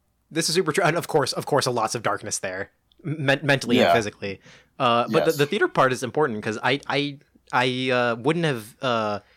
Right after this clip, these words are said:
Speaker 1: inferred this on my own, but you say, you say you do theater, but you, you do the, like, the production of it and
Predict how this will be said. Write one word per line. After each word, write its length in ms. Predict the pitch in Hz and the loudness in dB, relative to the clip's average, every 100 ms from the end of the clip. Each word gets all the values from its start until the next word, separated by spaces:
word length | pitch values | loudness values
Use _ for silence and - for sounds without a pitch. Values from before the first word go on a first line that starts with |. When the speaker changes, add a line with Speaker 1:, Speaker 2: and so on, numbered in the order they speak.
| _ | _
Speaker 1:
inferred 400 | 139 117 123 139 | -4 0 0 0
this 140 | 135 | 0
on 100 | 127 117 | 0 0
my 140 | 110 | 2
own, 200 | 123 117 | 2 0
but 200 | 117 117 - _ _ _ _ - | -4 -6 -10 _ _ _ _ -6
you 100 | 139 | -2
say, 120 | 185 | 0
you 120 | 147 | 0
say 100 | 151 | 2
you 120 | 160 | 2
do 120 | 135 123 | 2 0
theater, 240 | 147 143 | 2 2
but 120 | 131 113 | 2 -4
you, 140 | 156 147 | -6 -4
you 180 | 147 | -4
do 140 | 185 185 | -2 -2
the, 80 | 139 | -2
like, 200 | 104 - | -2 -4
the 80 | |
production 520 | 117 113 98 185 - 113 | -8 -4 -2 -2 -4 -6
of 120 | 101 | -6
it 80 | 104 | -6
and 180 | 104 | -6